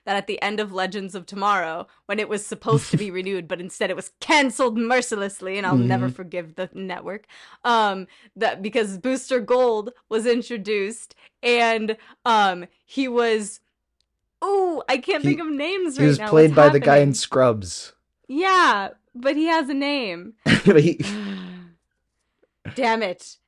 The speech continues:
Speaker 1: And, and, and, oh yeah, we've talked about it before too.
Speaker 2: Mm-hmm.
Speaker 1: Anyway, <laughs> but, um, and they were like, "Oh yeah, you should have the other guy from Scrubs be Blue Beetle." I think you said that. <laughs>
Speaker 2: Did I?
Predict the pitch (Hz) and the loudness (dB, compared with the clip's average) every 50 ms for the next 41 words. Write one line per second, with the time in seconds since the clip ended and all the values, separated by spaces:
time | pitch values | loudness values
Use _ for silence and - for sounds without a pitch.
0 | _ - - 226 240 254 240 - 233 233 240 - - - 233 233 220 214 214 - | _ -4 -2 0 0 -2 -2 -4 -2 -2 -2 -4 -2 -2 -2 -2 -2 -4 -8 -12
1 | - _ _ _ - 294 330 349 311 269 285 339 285 - 427 453 - 302 - 277 | -16 _ _ _ 0 0 2 2 0 0 0 -2 -2 0 0 0 0 0 -4 -4
2 | 233 220 208 202 185 185 208 220 226 220 208 208 214 - - 294 226 165 - 139 | -4 -4 -4 -4 -8 -10 -12 -10 -8 -8 -8 -8 -10 -10 -8 -6 -6 -2 0 2
3 | 139 139 - 262 233 196 165 156 - - _ - 262 - 226 208 285 311 349 - | 2 2 2 0 -2 -4 -6 -8 -10 -14 _ -18 -20 -8 -2 0 0 0 0 -2
4 | - - - _ _ _ _ - 415 330 - 381 - - - - - 302 277 - | -8 -20 -20 _ _ _ _ -4 -4 -4 -6 -8 -10 -10 -14 -14 -14 -8 -2 2
5 | 285 262 247 226 208 202 - - 262 - - 247 240 240 220 226 226 220 226 220 | 2 4 4 2 -2 -6 -10 -18 -14 -8 -4 -2 0 2 2 2 2 2 2 0
6 | 220 214 208 208 - _ _ - - 302 302 302 294 262 262 262 269 254 226 214 | 0 -2 -2 -4 -10 _ _ -2 -2 -2 -2 -2 -4 -2 0 2 2 4 2 2
7 | - - - - 226 226 214 - 254 233 247 240 208 202 - - 254 254 247 240 | 0 -4 -8 -10 -10 -10 -8 -8 -6 -4 -4 -6 -6 -4 -4 -2 0 0 0 0
8 | 208 208 202 208 202 214 202 214 202 - - - - 220 202 190 190 175 185 185 | 0 -2 -2 -4 -6 -8 -10 -10 -10 -10 -12 -8 -4 -4 -2 -2 -4 -6 -10 -14
9 | - - 214 208 240 214 202 170 - 220 233 233 226 202 185 214 226 233 208 175 | -16 -14 -10 -8 -8 -8 -8 -8 -6 -6 -4 -4 -4 -6 -6 -6 -6 -6 -6 -6
10 | 143 - - - 190 202 202 240 247 233 214 214 214 214 - - 320 302 269 196 | -8 -8 -6 -4 -4 -4 -2 -4 -4 -4 -6 -8 -10 -10 -6 -2 -2 -2 -2 -2
11 | - - 294 - - 262 240 302 - - 294 330 330 _ _ _ - 127 107 135 | -4 -4 -4 -4 -4 -4 -4 -4 -4 -6 -12 -14 -14 _ _ _ -8 0 4 8
12 | 143 143 151 170 - | 10 10 10 10 8